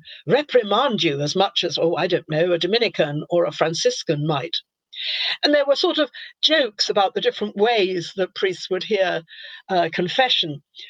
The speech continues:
uh, how you phrased your sins and so on. All rather silly and perhaps not in good taste, but there was this idea, actually rather important, that the Jesuits taught the love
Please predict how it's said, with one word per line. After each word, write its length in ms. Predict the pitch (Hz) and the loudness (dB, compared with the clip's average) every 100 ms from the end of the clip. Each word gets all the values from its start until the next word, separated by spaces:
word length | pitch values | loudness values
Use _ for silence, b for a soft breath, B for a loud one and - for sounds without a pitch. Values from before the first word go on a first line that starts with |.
| B _ | B _
uh, 320 | 180 165 160 151 | 0 2 0 0
how 180 | - 202 | 2 2
you 160 | 202 | 0
phrased 400 | - 240 220 - | 0 2 2 2
your 160 | 185 160 | -2 -2
sins 460 | - 175 147 151 - | -2 -2 -2 -4 -6
and 120 | 151 | -4
so 240 | - 160 | 0 0
on. 200 | 139 160 _ B B B B B | 0 -6 _ B B B B B
All 380 | - 480 415 415 | 0 2 4 4
rather 300 | 294 208 214 | 4 2 0
silly 340 | - 277 202 | 2 2 4
and 100 | 185 | 0
perhaps 240 | 220 - - | 0 -2 0
not 200 | 226 226 | 0 0
in 80 | 214 | 0
good 180 | 208 | -2
taste, 380 | 202 294 190 - | 0 0 0 -2
but 160 | - 247 | 0 2
there 140 | 254 240 | 2 4
was 280 | 247 339 | 2 0
this 220 | - 440 427 | -2 -4 -2
idea, 800 | 339 - - 269 151 135 - - _ _ _ _ _ _ _ _ | -2 -2 -2 0 0 -4 -12 -18 _ _ _ _ _ _ _ _
actually 380 | 247 349 - 480 359 | -2 0 -2 -2 2
rather 280 | 202 180 | 0 0
important, 560 | 208 220 285 - 143 - _ B B B - | -4 -2 -2 -2 -6 -10 _ B B B -2
that 140 | - | 0
the 80 | 226 | 2
Jesuits 520 | 247 262 302 - - | 2 2 0 -4 -4
taught 340 | - 175 165 - - | 0 0 0 -6 -4
the 160 | 175 | -2
love 520 | 233 240 208 147 135 | 2 2 2 0 -2